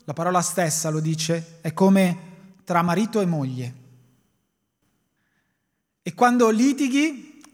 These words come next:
e metti qualcosa in mezzo nel rapporto tra te e tua moglie, la serenità non è più la stessa. Così è il peccato tra noi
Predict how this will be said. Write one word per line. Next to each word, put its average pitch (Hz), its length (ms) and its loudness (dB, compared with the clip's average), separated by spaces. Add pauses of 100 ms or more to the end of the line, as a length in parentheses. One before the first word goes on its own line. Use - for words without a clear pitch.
(280)
e 208 120 -2
metti 214 260 0
qualcosa 208 480 2
in 202 80 4
mezzo 247 680 2
nel 175 200 -2
rapporto 214 580 2
tra 190 220 0
te 254 480 2
e 196 120 -2
tua 170 160 -2
moglie, 160 720 -2 (1400)
la 202 160 0
serenità 220 520 4
non 226 140 2
è 233 80 -2
più 185 220 -4
la 190 100 0
stessa. 185 680 -6 (2000)
Così 151 240 -4
è 277 40 0
il 214 80 -4
peccato 139 800 -8
tra 143 160 -8
noi 143 320 -4